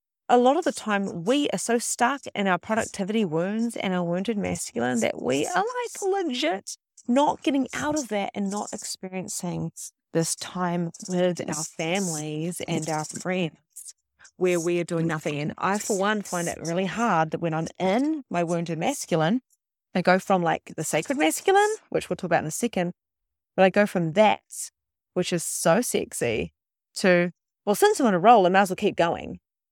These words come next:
And I'm missing this crucial piece of feminine integration. Now,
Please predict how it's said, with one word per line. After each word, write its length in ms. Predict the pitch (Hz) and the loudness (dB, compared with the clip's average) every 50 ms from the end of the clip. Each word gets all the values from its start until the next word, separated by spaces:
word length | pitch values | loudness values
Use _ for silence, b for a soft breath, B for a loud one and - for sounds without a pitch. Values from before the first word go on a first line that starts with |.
| _ _ _ | _ _ _
And 200 | - 196 185 185 | -4 -2 0 0
I'm 180 | 185 180 185 185 | 0 2 2 2
missing 340 | 202 214 - - 269 247 | 0 0 0 2 2 2
this 200 | 220 185 - - | 2 2 -2 -4
crucial 480 | - - - - 180 185 - - 214 185 | -8 -10 -6 -4 -4 -4 -2 -4 -6 -8
piece 440 | - - - 185 190 180 - - - - | -8 -8 -6 -4 -4 -4 -4 -6 -10 -6
of 280 | - 160 156 147 147 - _ _ _ _ _ _ _ _ _ | -4 -2 -2 -2 -4 -8 _ _ _ _ _ _ _ _ _
feminine 600 | - 175 170 175 180 170 165 156 160 160 165 170 - _ _ _ _ _ _ _ _ _ | -4 -2 0 0 0 0 -2 -2 -4 -6 -8 -10 -12 _ _ _ _ _ _ _ _ _
integration. 720 | - 180 170 - 170 - - 139 120 151 - - 127 151 B B B B B | 0 0 0 0 -2 -2 0 0 0 0 0 -4 -4 -6 B B B B B
Now, 220 | _ - 214 190 | _ 2 4 4